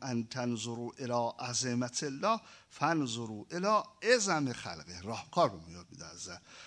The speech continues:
می‌فرماد اگر هم خواستید در باب عظمت خدا فکر کنید، مخلوقات خدا رو برید بررسی بکنید، نشانه های خدا رو. بنابراین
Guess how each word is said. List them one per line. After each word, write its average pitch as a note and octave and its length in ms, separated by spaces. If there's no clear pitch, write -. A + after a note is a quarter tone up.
می‌فرماد B2 360
اگر B2+ 240
هم B2 120
خواستید B2 540
در B2 180
باب A#2+ 280
عظمت C3+ 680
خدا C#3 540
فکر C#3 340
کنید، F3+ 360
مخلوقات C3+ 1300
خدا G#2 460
رو G2 100
برید G2 300
بررسی G#2+ 680
بکنید، F2+ 440
نشانه A#2+ 640
های A#2+ 320
خدا - 320
رو. - 160
بنابراین D#3 640